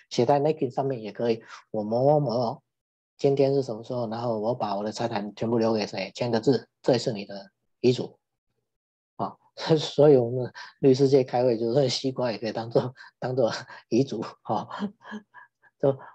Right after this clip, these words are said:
非常，<laughs> 就是说法律会，会，非常松。那只要你十八岁，你头脑 clear 上脉，你头脑非常清楚的时候写的都可以啊，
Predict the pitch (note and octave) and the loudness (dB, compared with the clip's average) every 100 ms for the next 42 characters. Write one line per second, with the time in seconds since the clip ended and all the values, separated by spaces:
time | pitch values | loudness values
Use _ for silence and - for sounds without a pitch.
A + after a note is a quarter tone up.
0 | _ - E3 E3+ D3 A2+ A#2+ D3+ - _ | _ 2 4 4 0 -4 -8 -12 -16 _
1 | _ - - - C#3+ - B2+ - _ _ | _ -20 -18 -6 -6 -6 -12 -16 _ _
2 | _ - B2 A#2 A#2+ B2+ A#2 C3+ D3 B2+ | _ -2 0 2 0 2 4 6 4 2
3 | C#3 C#3+ C#3+ - C#3+ B2+ D3 C3+ G2+ A#2+ | -4 -6 -6 -2 -2 0 -2 -2 -6 -12
4 | A#2+ A#2+ F3+ C#3+ B2+ B2+ A2+ - B2 B2+ | -10 -8 -6 -2 0 -2 -4 -2 0 4
5 | D3 B2 - - - - - G#2 G#2 B2 | 2 2 -6 -18 -20 -12 -8 -6 0 2
6 | C3+ A#2 - C3 C3 C3+ A#2 - B2+ C#3 | 2 -2 -8 -2 2 2 0 -6 -8 -6
7 | B2+ A2+ - - - - G#2+ G2+ - C3 | -8 -10 -20 -20 -20 -10 -10 -8 -2 2
8 | C3+ A2+ C#3 B2 A2+ C#3+ C#3 G#2 A#2 B2+ | 2 4 2 2 0 -2 0 -6 -6 -6
9 | - - - A#2+ - - G2 A2+ _ - | -4 -6 -6 -8 -8 -6 -8 -8 _ -14
10 | - | -14